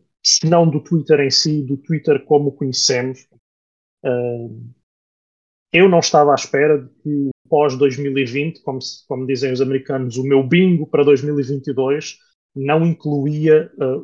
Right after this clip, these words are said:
um Boer ressabiado com daddy issues do tamanho do mundo a comprar a, a maior rede social do mundo e a, e a fazer dessa rede social uma espécie de,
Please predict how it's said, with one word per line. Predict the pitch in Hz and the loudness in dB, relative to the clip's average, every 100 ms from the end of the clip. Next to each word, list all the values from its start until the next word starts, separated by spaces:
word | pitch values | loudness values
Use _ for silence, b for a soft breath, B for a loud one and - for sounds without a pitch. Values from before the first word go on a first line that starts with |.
| - | -8
um | 143 139 127 | -8 -6 2
Boer | 151 151 151 | 4 6 4
ressabiado | 131 - 147 135 135 143 139 127 - | 2 -2 0 0 2 4 2 -2 -10
com | - 143 131 131 | -6 -4 -4 -6
daddy | 131 135 135 147 | -4 -4 -2 -6
issues | 151 - 135 113 | -6 -6 -10 -8
do | |
tamanho | 139 143 139 135 | -8 -6 -6 -6
do | 135 | -8
mundo | 135 139 143 139 - _ _ _ | -6 -6 -6 -10 -16 _ _ _
a | - | -12
comprar | - 143 131 131 127 131 - - | -4 -4 -2 2 4 2 -2 -4
a, | 135 123 127 127 | -2 0 -2 -4
a | |
maior | 127 131 131 127 | -4 0 2 0
rede | 123 143 131 | 2 0 0
social | - - 156 135 | -8 -4 2 2
do | 127 | 0
mundo | 131 135 135 131 135 _ _ _ | -4 -4 -4 -6 -12 _ _ _
e | - 139 | -6 0
a, | 135 127 120 117 117 117 117 123 - _ | 0 0 -2 -4 -6 -10 -10 -12 -16 _
e | 127 135 | -2 -2
a | |
fazer | - 131 135 131 127 | 0 0 2 2 0
dessa | 131 127 127 | -2 -2 -2
rede | 127 123 | -2 -4
social | - - 143 135 131 | -8 -6 -2 0 0
uma | 131 | -4
espécie | - 135 123 - 135 | -6 -6 -8 -6 -6
de, | 120 139 127 120 120 | -4 -2 -2 -4 -6